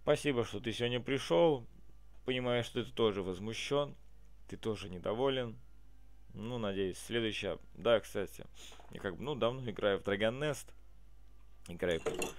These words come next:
прям, не знаю, наверное, почти с самого открытия. И вот сегодня прям самый худший ивент.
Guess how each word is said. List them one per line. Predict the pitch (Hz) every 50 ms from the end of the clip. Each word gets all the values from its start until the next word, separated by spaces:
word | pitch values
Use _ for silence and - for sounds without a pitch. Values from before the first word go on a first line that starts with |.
| - - - - - - - - - - - - - - -
прям, | - - 98 98 98
не | 98 92
знаю, | 95 98 92
наверное, | 90 92 87 85
почти | - 92 - - 104
с | -
самого | - 120 117 117 113 107
открытия. | 107 - - 127 135 143 131 - - 104 107 - - - - - - - - - - - - - - -
И | 156
вот | 151 151 127
сегодня | 156 165 156 143
прям | 117 139 135 120
самый | - - 170 151 127 117
худший | - - 123 113 - - 110 104
ивент. | 95 95 95 82 69 -